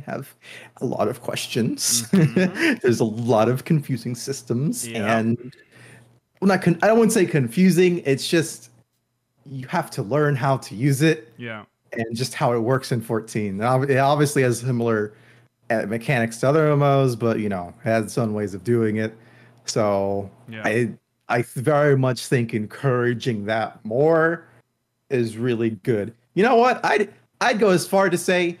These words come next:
Speaker 1: maybe there should even be <laughs> a newbie F C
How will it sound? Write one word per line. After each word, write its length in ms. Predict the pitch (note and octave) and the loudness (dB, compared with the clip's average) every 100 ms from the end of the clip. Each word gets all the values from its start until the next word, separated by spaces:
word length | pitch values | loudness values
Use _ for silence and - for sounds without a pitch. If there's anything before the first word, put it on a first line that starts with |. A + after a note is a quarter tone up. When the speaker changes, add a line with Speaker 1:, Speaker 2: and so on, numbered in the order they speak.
| _ - | _ -4
Speaker 1:
maybe 240 | E3+ A#3 | -2 2
there 140 | G3+ G3 | 2 2
should 200 | F#3+ C#3 | 2 -2
even 380 | F3 E3+ F3+ | -2 0 0
be 540 | C#3 D#3 E3 E3 D#3+ D#3+ _ | -2 -4 -4 -4 -6 -12 _
<laughs> 100 | _ - - _ _ _ _ _ _ _ _ _ - - | _ -18 -18 _ _ _ _ _ _ _ _ _ -20 -6
a 40 | A#2+ | -4
newbie 520 | A#2 C3 F3+ D#3 D#3+ D#3 | -2 2 0 0 -2 -2
F 180 | C#3+ | -2
C 500 | - - C#3 G#2+ F#2+ | -4 -6 -4 -4 -6